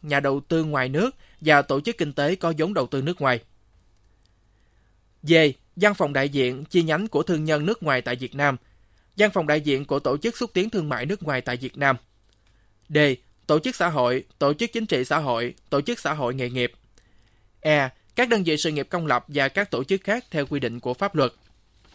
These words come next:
Bốn, cá nhân quy định tại khoản một và hai điều này là các đối tượng không thuộc quy định tại khoản ba điều này.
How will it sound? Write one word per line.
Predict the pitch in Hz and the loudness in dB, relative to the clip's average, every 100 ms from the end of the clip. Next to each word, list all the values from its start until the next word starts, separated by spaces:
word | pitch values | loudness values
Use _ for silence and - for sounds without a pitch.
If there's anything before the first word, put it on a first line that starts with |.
| _ _ _ - - - _ | _ _ _ -20 -20 -20 _
Bốn, | 151 143 196 262 _ _ - | 2 2 2 -4 _ _ 2
cá | 226 | 2
nhân | 233 196 | 4 2
quy | 208 | 2
định | 170 143 | 2 0
tại | 143 131 | -2 -2
khoản | - 156 180 | -2 -4 2
một | 151 131 | 2 2
và | 143 131 | -2 -2
hai | 156 160 | -2 -2
điều | 139 | -2
này | 135 131 123 _ _ | 2 0 0 _ _
là | 160 151 | 0 2
các | 208 | 2
đối | 233 240 | 0 0
tượng | 143 127 | 0 0
không | 185 170 | -2 0
thuộc | 135 - | -2 -2
quy | 165 | -2
định | 131 120 | -4 -4
tại | - 117 | -6 -6
khoản | 127 120 135 | -6 -8 -6
ba | 156 135 | -4 -4
điều | 123 | -4
này. | 123 117 | -4 -6